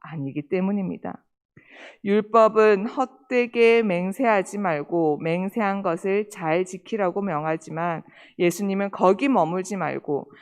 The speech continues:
맹세 자체가 필요 없을 만큼 진실하고 충성된 사람이 되라고 말씀하고 계십니다. 예수님은 인간이 하는 맹세가 얼마나 거짓되기 쉬운지를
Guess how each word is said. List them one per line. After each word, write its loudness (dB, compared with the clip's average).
맹세 2
자체가 -2
필요 2
없을 2
만큼 -4
진실하고 2
충성된 0
사람이 -2
되라고 -2
말씀하고 -6
계십니다. -10
예수님은 4
인간이 6
하는 4
맹세가 2
얼마나 4
거짓되기 2
쉬운지를 -2